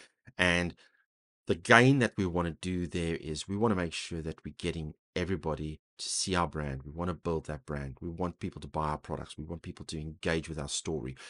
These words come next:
There's a whole plethora of different reasons why we use social media marketing. And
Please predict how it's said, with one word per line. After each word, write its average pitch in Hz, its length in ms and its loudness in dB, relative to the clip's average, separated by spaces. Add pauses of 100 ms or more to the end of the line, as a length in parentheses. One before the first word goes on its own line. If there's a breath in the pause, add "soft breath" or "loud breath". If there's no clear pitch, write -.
(240 loud breath)
There's 90 120 0
a 95 100 0
whole 117 180 4
plethora 90 480 -2
of 78 120 -4
different 82 320 -6
reasons 80 360 -6
why 73 300 -4
we 73 100 -8
use 73 180 -6
social 71 380 -6
media 71 260 -10
marketing. 65 400 -12 (340 loud breath)
And 98 300 8